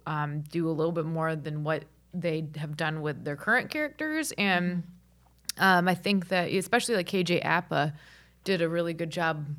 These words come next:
Speaker 1: of finding the dimension in, um, his dad, Luke Perry's character.
Speaker 2: Mm-hmm.
Speaker 1: Uh, and, but I think they really did a good job. They must have watched things of them being, the actors being young,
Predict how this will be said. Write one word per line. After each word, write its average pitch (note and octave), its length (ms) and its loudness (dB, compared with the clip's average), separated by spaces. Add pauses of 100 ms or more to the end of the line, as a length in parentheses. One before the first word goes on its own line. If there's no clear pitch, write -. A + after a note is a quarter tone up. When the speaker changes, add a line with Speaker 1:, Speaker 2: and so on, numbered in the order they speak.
(160)
Speaker 1:
of E3+ 180 -2
finding E3 400 2
the D#3+ 100 2
dimension D#3 920 -2 (600)
in, D3+ 540 0 (300)
um, D3 480 0 (280)
his D#3 380 -6 (180)
dad, D3+ 480 0
Luke D#3 200 -2
Perry's D3+ 480 -4
character. C#3 680 -8 (160)
Speaker 2:
Mm-hmm. F#3 340 -4 (180)
Speaker 1:
Uh, C#3+ 320 -2 (240)
and, G#3+ 240 6
but A3 160 8
I G#3 180 10
think A#3+ 260 -2
they C4 120 4
really G#3+ 240 2
did F3+ 160 2
a F3 60 4
good F3+ 200 0
job. E3+ 380 2
They A#3 80 10
must F4 300 2
have C4 120 -2
watched G3+ 460 -2
things G3 440 -2
of D#3+ 200 -2
them E3 220 2
being, D#3+ 260 -2
the E3 120 0
actors F3 440 0
being D3+ 260 -4
young, D#3 360 -4